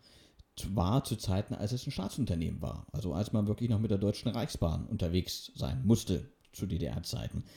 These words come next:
oder auch mit der Deutschen Bundesbahn im Westen, dass, dass sie eben doch eher unzuverlässig war. Und da gab's eine sehr spannende und eine sehr hitzig geführte Diskussion und da ist nochmal ganz klar geworden,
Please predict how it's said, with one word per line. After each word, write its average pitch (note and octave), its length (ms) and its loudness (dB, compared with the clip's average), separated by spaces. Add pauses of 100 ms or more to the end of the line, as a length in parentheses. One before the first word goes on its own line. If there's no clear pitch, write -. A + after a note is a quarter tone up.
(220)
oder - 160 -4
auch - 80 -6
mit G2+ 100 0
der F2+ 60 2
Deutschen F#2+ 320 0
Bundesbahn G#2+ 480 4
im A2 100 2
Westen, C3 360 2
dass, F2 260 -2
dass A2+ 200 0
sie C#3 100 -2
eben C#3+ 200 2
doch C#3+ 260 2 (120)
eher C#3 220 4
unzuverlässig D#3+ 720 4
war. G2 260 2 (360)
Und A2 120 4
da F#2+ 100 8
gab's - 300 2
eine A#2 260 8
sehr B2 200 4
spannende C3 460 2
und A#2 180 2
eine A2 140 6
sehr G2+ 120 4
hitzig D#3 360 0
geführte A#2 340 0
Diskussion A2+ 540 2
und A2+ 80 4
da G#2 80 0
ist - 100 -2
nochmal G#2 180 4
ganz G#2+ 200 0
klar B2+ 200 -2
geworden, G2+ 420 2